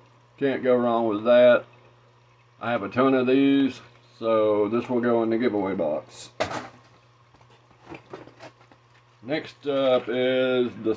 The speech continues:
cycle bait. Uh, this one's a Colorado blade, three eighths of an ounce.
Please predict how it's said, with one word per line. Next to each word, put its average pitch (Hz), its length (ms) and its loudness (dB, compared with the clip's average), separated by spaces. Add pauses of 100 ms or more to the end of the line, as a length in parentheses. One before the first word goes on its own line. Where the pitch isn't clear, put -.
cycle 143 500 0
bait. 110 480 2 (800)
Uh, 117 480 0
this 131 200 -6
one's 131 200 -4
a 110 80 -6
Colorado 135 1200 2 (140)
blade, 120 440 -2
three 127 280 -2
eighths 117 340 -4
of 104 140 -6
an 101 100 -4
ounce. 120 680 -6